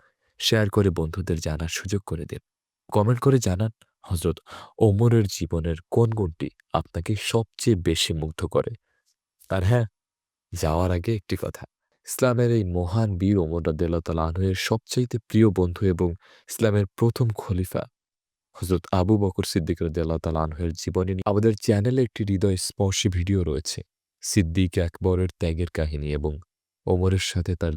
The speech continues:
গভীর বন্ধুত্বের ইতিহাস জানতে হলে স্ক্রিনে আসা ভিডিওটিতে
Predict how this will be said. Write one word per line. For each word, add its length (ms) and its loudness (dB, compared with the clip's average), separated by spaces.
গভীর 380 -2
বন্ধুত্বের 540 -4
ইতিহাস 440 -6
জানতে 280 -2
হলে 220 0
স্ক্রিনে 420 0
আসা 280 2
ভিডিওটিতে 680 0